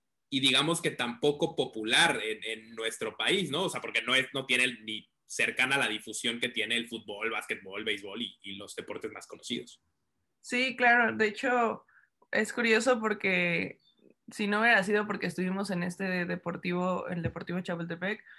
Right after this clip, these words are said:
Speaker 2: nunca hubiéramos sabido, a lo mejor así, qué era el bádminton, ¿no? Porque, pues, realmente es, ahor-, ahorita ha crecido un poco,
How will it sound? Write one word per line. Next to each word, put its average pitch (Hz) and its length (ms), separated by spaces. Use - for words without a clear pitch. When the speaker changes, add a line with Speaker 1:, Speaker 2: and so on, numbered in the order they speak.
Speaker 2:
nunca 214 340
hubiéramos 202 540
sabido, 196 680
a 175 60
lo 170 140
mejor 180 360
así, 190 600
qué 202 260
era 214 140
el 202 100
bádminton, 180 540
¿no? 214 200
Porque, 180 340
pues, 175 280
realmente 196 600
es, 196 220
ahor-, 214 260
ahorita 254 300
ha 302 60
crecido 254 420
un 233 140
poco, 220 520